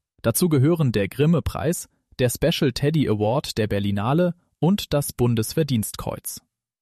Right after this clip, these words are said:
Der deutsche Filmemacher prägte auch das Theater. Er inszenierte Stücke und arbeitete mit Nachwuchsschauspielern.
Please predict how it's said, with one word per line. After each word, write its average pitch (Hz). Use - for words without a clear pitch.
Der 123
deutsche 160
Filmemacher 135
prägte -
auch 101
das -
Theater. -
Er 135
inszenierte 147
Stücke 185
und -
arbeitete 147
mit 139
Nachwuchsschauspielern. 110